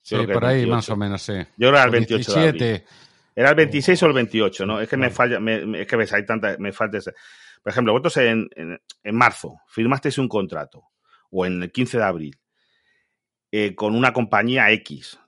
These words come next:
Speaker 2: a, yo qué sé, a quince céntimos, veinte céntimos, veinticinco céntimos el kilovatio, vosotros no os pueden cobrar el tope del gas hasta que ese contrato se renueve. Con una salvedad. Mira, una oyente, una amiga,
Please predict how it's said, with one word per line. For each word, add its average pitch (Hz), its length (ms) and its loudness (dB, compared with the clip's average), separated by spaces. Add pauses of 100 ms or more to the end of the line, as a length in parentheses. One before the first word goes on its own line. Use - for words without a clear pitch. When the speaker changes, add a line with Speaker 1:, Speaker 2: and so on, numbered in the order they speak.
Speaker 2:
a, 92 320 -4
yo 104 260 -6
qué 113 60 -4
sé, 98 140 -10
a 78 80 -10
quince 139 260 -2
céntimos, 98 460 -4
veinte 160 300 0
céntimos, 90 540 -4
veinticinco 123 560 -2
céntimos 131 440 -4
el 104 80 -8
kilovatio, 139 640 -2
vosotros 113 560 -2
no 135 160 2
os 123 100 -4
pueden 98 280 -2
cobrar 101 540 -2
el 95 200 -10
tope 131 220 -2
del 131 120 -2
gas 147 340 -2
hasta 113 300 0
que 113 80 -6
ese 135 180 -4
contrato 127 380 -2
se 110 160 -2
renueve. 87 480 -6 (1400)
Con 120 140 2
una 147 140 6
salvedad. 135 540 2 (680)
Mira, 117 240 0
una 120 240 4
oyente, 143 440 -2
una 123 140 -4
amiga, 139 440 -4